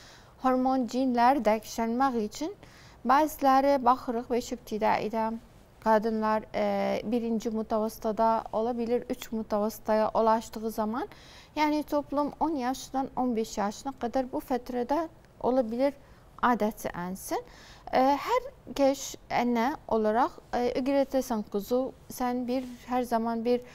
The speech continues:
əlində bir kalender olsun, bir təqvim olsun,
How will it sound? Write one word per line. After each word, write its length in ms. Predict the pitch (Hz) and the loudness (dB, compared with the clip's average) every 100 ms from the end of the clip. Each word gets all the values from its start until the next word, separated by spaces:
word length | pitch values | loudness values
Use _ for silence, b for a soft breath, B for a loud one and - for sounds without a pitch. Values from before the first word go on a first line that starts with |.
| B B B B | B B B B
əlində 460 | 214 233 233 233 247 | 4 4 2 0 0
bir 160 | 247 247 | -2 0
kalender 520 | 240 226 226 233 247 | 0 0 0 -2 -2
olsun, 360 | - 247 254 240 | -2 -2 -2 -4
bir 100 | 247 262 | -4 -6
təqvim 380 | - 262 262 - | -4 -2 -2 -2
olsun, 460 | 240 240 - 254 | -4 -4 -4 -4